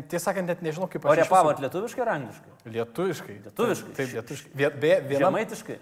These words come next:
Speaker 1: <laughs> Ei, ten yra Mažoji Lietuva, prašyčiau.
Speaker 2: Čia nega-, ai, ne,
Speaker 1: Čia,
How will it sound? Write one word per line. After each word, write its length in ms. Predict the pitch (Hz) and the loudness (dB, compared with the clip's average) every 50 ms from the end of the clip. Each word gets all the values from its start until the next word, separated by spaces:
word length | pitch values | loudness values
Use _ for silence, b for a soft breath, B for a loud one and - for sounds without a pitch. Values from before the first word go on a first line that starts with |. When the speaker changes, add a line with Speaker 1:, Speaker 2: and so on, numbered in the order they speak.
| - - - | -8 -2 2
Speaker 1:
<laughs> 840 | - - - - - - - - - - - - - - - - | 2 2 2 2 0 -2 -4 -6 -12 -18 -20 -20 -20 -18 -12 -8
Ei, 100 | 110 117 113 110 - | -8 -8 -8 -10 -12
ten 220 | - - 107 104 107 | -8 -6 -6 -4 -4
yra 140 | 110 110 | -6 -6
Mažoji 260 | 107 107 104 107 110 110 | -6 -6 -8 -8 -8 -8
Lietuva, 380 | 107 104 98 - - 95 98 - | -10 -10 -14 -14 -14 -16 -16 -16
prašyčiau. 320 | - - - - - 98 | -18 -20 -20 -20 -20 -14
Speaker 2:
Čia 120 | - 143 139 | -10 -4 -2
nega-, 220 | 135 131 131 131 131 | 0 0 0 2 2
ai, 160 | 131 123 107 | 2 0 0
ne, 140 | 107 104 104 | -2 -6 -6
Speaker 1:
Čia, 160 | - - 120 | -4 -2 -2